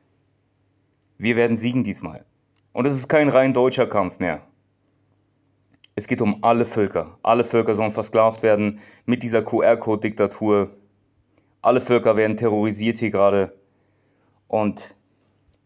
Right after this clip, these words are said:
deswegen müssen sich alle Völker verbrüdern. Was die Knolle mit den Palästinensern macht seit Jahrzehnten, das wollen sie bald auch bei dir machen,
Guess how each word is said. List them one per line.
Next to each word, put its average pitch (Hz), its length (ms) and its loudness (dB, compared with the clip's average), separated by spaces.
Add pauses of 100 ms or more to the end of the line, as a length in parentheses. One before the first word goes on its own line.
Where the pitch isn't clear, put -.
(120)
deswegen 110 280 -2
müssen 110 220 -4
sich 101 300 -6 (100)
alle 110 260 0
Völker 104 520 0
verbrüdern. 104 640 -4 (460)
Was 131 360 2
die 123 120 -4
Knolle 143 320 2
mit 127 160 2
den 117 100 0
Palästinensern 120 640 0
macht 92 220 -4
seit 101 180 0
Jahrzehnten, 95 460 -4
das 143 260 2
wollen 139 180 2
sie 123 120 -2
bald 117 200 2
auch 127 200 2
bei 120 120 2
dir 131 160 0
machen, 123 460 0